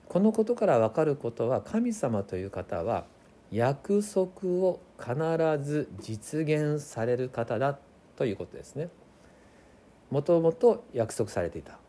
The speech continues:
それが本当に、えー、乙女から生まれてくるということが起こったということで、約束は必ず実現される。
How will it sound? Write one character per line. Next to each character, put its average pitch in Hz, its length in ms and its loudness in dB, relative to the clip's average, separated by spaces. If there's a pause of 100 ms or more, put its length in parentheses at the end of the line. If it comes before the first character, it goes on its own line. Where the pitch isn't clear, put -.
そ - 160 -2
れ 170 100 4
が 160 100 4
本 190 220 0
当 208 280 0
に、 175 220 -2 (560)
え 98 260 -4
ー、 - 60 -4
乙 143 180 4
女 147 120 4
か - 120 2
ら 117 80 4
生 98 60 0
ま 110 140 2
れ 139 80 2
て 151 140 2
く 151 160 -6
る 160 100 2
と - 120 -10
い - 20 -4
う - 40 -10
こ - 100 -10
と - 100 -10
が - 80 -10
起 95 80 -8
こ 180 120 0
っ 185 140 -2
た - 100 -10
と - 120 -20 (320)
い 101 100 -6
う 110 60 -4
こ 110 100 -4
と 85 140 -6
で、 131 160 -2 (180)
約 117 320 -4
束 156 300 0
は 156 80 2
必 107 120 -6 (220)
ず 117 100 -4
実 82 300 -12
現 80 180 -10
さ - 40 -20
れ - 60 -18
る。 - 80 -18